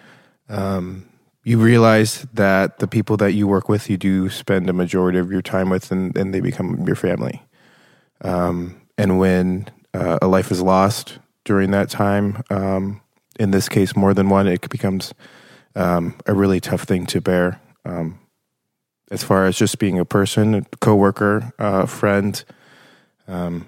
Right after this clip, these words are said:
and just an individual, uh, along that way. So just wanted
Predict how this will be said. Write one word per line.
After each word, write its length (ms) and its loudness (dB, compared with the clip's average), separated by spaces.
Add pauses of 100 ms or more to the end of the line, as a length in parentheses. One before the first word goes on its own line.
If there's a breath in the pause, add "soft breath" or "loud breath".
(140)
and 100 -6
just 220 -4
an 80 0
individual, 800 0 (300)
uh, 220 -6
along 220 -2
that 160 0
way. 240 2 (500 loud breath)
So 600 4
just 200 0
wanted 140 2